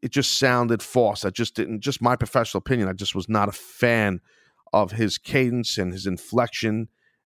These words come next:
Um, I know he was kinda thrown in it, and the guy's got nothing but credibility for sure, Daniel Bryan, but wasn't, um, like, a huge fan. I think a Dolph Ziggler is a guy, because he's been working a long time.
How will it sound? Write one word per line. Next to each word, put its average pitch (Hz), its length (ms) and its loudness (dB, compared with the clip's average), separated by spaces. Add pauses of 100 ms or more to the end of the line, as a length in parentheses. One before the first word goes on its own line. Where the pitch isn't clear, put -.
(100)
Um, 90 320 2
I 117 80 2
know 120 120 4
he 123 80 4
was 107 120 -2
kinda 107 200 2
thrown 110 340 2
in 104 120 4
it, 92 180 -2 (280)
and 107 160 2
the 107 80 0
guy's 117 260 2
got 107 160 0
nothing 104 380 0
but 123 260 4 (240)
credibility 104 560 2
for 90 160 -6
sure, 123 240 2
Daniel 92 300 0
Bryan, 90 340 2
but 87 200 2 (540)
wasn't, 123 480 2
um, 92 460 2 (840)
like, 123 140 2
a 117 80 2
huge 113 240 0
fan. 117 240 4
I 117 60 4
think 131 160 0
a 113 40 0
Dolph 104 300 2
Ziggler 117 460 2
is 101 120 0
a 107 60 2
guy, 113 500 2
because 101 320 -6
he's 101 120 -4
been 104 100 0
working 104 240 2
a 107 40 2
long 101 200 2
time. 95 380 0